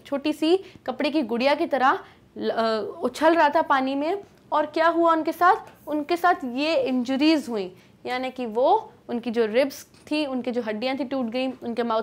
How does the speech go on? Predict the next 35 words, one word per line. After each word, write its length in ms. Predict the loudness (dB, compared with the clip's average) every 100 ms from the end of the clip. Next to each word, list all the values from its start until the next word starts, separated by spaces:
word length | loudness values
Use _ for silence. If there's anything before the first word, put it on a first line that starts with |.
| -2
में 80 | -4
पूरा 200 | -2 -4
ब्लड 400 | -2 0 0 0
भर 140 | -2
गया 300 | 0 0 0 -6 -18 2
और 140 | 4
उनके 220 | 4 2 -2
टीथ 380 | 2 0 0 -20 -20 -12 0
टूट 280 | 0 0 -4
गए, 260 | -8 -8 -12 -6
ब्रेक 340 | 0 2 2
हो 120 | 0 -2
गए। 160 | -6 -12 -20 _ _ _ _ _ -20 _ _ _ _ -4
In 60 | -4
spite 340 | 0 4 4
of 200 | 4 2
his 120 | 4 4
injuries, 480 | 2 2 -2 -2
the 80 | -2
narrator 500 | 0 0 2 0 2
took 100 | -4 -2
charge 380 | 2 4 4 0
of 100 | -2
the 140 | -4 -6
situation। 440 | -6 -6 -4 -10 -12 -8
इतनी 280 | -8 -2 0
इंजरीज 580 | 2 0 2 2 0 -2
होने 300 | -4 -2 -2
के 100 | -2
बाद 280 | 2 2 0
भी 180 | -4
नरेटर 460 | -4 -2 0 2 2
ने 260 | 2 0 -2
अपनी 360 | -6 -4 -4
सिचुएशन 600 | -4 -6 -6 -6 -4 -6